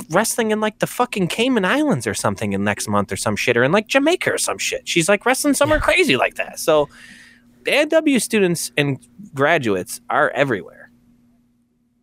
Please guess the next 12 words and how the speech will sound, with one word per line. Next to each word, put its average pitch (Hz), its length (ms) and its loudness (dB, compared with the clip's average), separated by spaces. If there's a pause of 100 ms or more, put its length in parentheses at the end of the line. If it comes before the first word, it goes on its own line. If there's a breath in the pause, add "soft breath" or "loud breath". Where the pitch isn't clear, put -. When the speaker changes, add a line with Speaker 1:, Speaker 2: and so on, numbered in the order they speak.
(1500)
Speaker 2:
They 139 160 4
are, 160 300 -4
yeah. 120 320 -4 (260)
It, 85 180 -4
but 117 240 0
it 127 200 -6
just, - 360 2 (560 loud breath)
man, 139 160 0
it - 60 -4
still 107 260 4
feels 117 320 4
like, 120 440 0